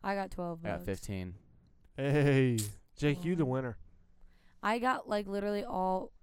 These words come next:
Speaker 1: plain color eggs. I didn't get a single sparkly egg.
Speaker 2: Well,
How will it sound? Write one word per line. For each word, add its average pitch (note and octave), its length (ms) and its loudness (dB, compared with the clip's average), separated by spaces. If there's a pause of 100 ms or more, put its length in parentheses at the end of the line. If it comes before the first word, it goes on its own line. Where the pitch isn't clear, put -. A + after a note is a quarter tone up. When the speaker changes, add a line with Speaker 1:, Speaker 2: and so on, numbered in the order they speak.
Speaker 1:
plain F#3 280 -4
color F3 300 -8
eggs. F3+ 260 -8
I F#3 100 -2
didn't G3 140 -6
get F#3 120 -4
a - 20 -4
single G3 280 -8
sparkly F3+ 500 -8
egg. F3 300 -8 (200)
Speaker 2:
Well, C3 320 -4